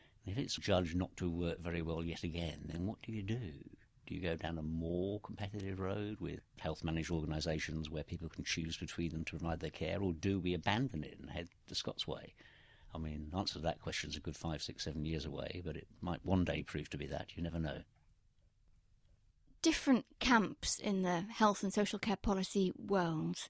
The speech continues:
Speaker 2: hold different political philosophies, if you like, about what the levers for improvement are in the system. In England, we've historically had a tendency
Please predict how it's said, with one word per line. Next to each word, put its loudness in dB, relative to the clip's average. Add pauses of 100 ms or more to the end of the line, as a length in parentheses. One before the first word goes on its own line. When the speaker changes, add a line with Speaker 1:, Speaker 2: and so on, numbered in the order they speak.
(240)
Speaker 2:
hold 12
different 4
political 4
philosophies, 0
if -4
you -2
like, -2
about -2
what 4 (160)
the 2
levers 6
for 4
improvement 0
are 4
in 0
the -2
system. -2 (500)
In 8
England, 8 (300)
we've 6
historically 6
had 2
a 0
tendency 0